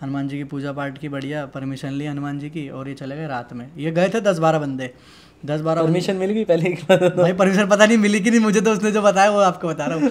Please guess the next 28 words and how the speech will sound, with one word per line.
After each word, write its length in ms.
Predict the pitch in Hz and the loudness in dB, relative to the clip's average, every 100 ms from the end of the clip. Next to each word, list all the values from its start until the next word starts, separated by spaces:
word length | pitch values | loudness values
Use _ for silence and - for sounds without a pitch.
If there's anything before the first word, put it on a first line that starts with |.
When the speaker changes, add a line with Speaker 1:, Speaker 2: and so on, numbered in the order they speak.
| - | -2
Speaker 2:
<laughs> 80 | 180 | -6
अच्छा। 300 | 165 - 165 | -6 -4 -2
Speaker 1:
तो 360 | 151 156 - | 0 -2 -4
इन्होंने 240 | 156 147 156 | -4 -6 -6
परमिशन 380 | 151 143 143 | -6 -6 -6
ली 140 | 147 165 | -6 -6
हनुमान 300 | 160 151 147 | -6 -6 -8
जी 100 | 147 | -8
से 140 | 175 | -4
और 120 | 180 | -4
वहाँ 160 | 156 131 | -4 -8
पे 120 | 147 | -10
चले 260 | 135 123 123 | -10 -10 -8
गए 100 | 135 | -10
पूजा 220 | 127 123 | -10 -10
पाठ 220 | 120 120 | -8 -10
करके 300 | 127 120 139 | -12 -14 -14
कि 140 | 151 160 | -12 -12
वहाँ 160 | 117 | -12
पे। 160 | 104 107 76 - - _ | -14 -18 -18 -20 -20 _
अब 280 | 127 143 160 | -12 -4 -4
जिस 240 | 143 175 | -2 -4
जगह 220 | 165 160 165 | -2 -4 -6
पे 120 | 175 | -6
ये 60 | |
लोग 200 | 165 170 | -4 -6
गए, 180 | 156 170 | -4 -6
अ, 160 | 202 | -8